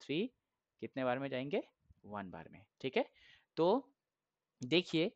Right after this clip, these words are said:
वन फ़ोर्टी फ़ोर को जो है हम प्राइम फैक्टर के फॉर्म में लिख सकते हैं, ठीक है, क्लियर है?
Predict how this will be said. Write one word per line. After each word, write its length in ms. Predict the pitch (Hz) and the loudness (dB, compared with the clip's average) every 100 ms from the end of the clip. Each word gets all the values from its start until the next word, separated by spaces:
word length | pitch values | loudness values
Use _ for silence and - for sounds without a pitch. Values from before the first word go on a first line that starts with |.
| _ _ _ - | _ _ _ -12
वन 320 | 113 147 220 | 2 4 4
फ़ोर्टी 320 | - 185 - | 4 2 2
फ़ोर 260 | 196 180 175 | 0 0 0
को 160 | - | -2
जो 140 | 131 110 | -2 -2
है 180 | 131 226 _ _ - | -2 -4 _ _ 2
हम 240 | 135 220 - _ _ _ _ _ | 4 2 -4 _ _ _ _ _
प्राइम 320 | 156 170 226 254 - | 8 8 8 0 0
फैक्टर 380 | 156 151 - 170 | 0 2 0 -2
के 120 | 180 | -2
फॉर्म 300 | - 135 147 | -2 0 2
में 80 | 147 | 0
लिख 140 | 120 | -2
सकते 340 | - 104 - 85 | -8 -16 -14 -16
हैं, 160 | 87 - _ | -16 -20 _
ठीक 180 | - 135 | -10 -6
है, 80 | 262 - _ - | -6 -8 _ 0
क्लियर 200 | 131 | 2
है? 60 | 175 | 2